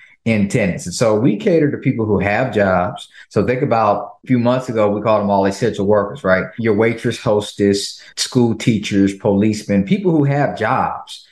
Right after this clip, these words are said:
but they just aren't making a lot of money, right? So that they can't afford whatever, twenty-five hundred dollars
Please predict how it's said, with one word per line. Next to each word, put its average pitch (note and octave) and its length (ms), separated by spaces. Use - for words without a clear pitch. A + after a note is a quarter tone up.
but B2 140
they B2+ 120
just F3 320
aren't C#3+ 300
making A2 680
a B2 120
lot A#2 260
of G#2 80
money, F2 300
right? A2 340
So C3+ 140
that B2 180
they C3+ 80
can't F#3+ 260
afford A#2+ 560
whatever, G#2 320
twenty-five A2+ 500
hundred G2 260
dollars F#2 380